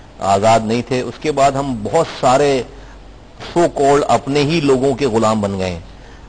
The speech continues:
अ, चंद खानदानों के गुलाम बन गए हैं, चंद वडेरों के, चंद सरदारों के, चंद जागीरदारों के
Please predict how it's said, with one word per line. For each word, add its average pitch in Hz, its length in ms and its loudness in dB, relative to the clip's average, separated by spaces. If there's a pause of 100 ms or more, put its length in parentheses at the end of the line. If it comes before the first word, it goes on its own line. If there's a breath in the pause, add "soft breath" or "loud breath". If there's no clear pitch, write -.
अ, 104 220 2
चंद 131 320 -2
खानदानों 123 580 2
के 139 80 2
गुलाम 113 380 2
बन 110 100 -2
गए 107 100 -2
हैं, 107 220 -2
चंद 117 220 -2
वडेरों 123 380 2
के, 120 160 -2
चंद 113 220 -4
सरदारों 110 460 2
के, 104 160 -4 (500 loud breath)
चंद 135 200 2
जागीरदारों 120 720 4
के 113 240 -2